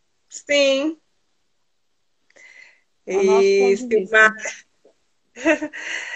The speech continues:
Speaker 1: Mais alguém tem pergunta pra Silmara, pra ela, pra gente deixá-la descansar?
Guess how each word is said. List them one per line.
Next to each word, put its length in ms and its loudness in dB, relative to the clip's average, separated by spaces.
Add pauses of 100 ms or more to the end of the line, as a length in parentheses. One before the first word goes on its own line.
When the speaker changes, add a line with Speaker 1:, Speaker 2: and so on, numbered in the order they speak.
(380)
Speaker 1:
Mais 340 4
alguém 560 6
tem 240 -6
pergunta 520 6
pra 180 4
Silmara, 800 4
pra 280 4
ela, 420 4
pra 220 -4
gente 340 -6
deixá-la 600 2
descansar? 1080 2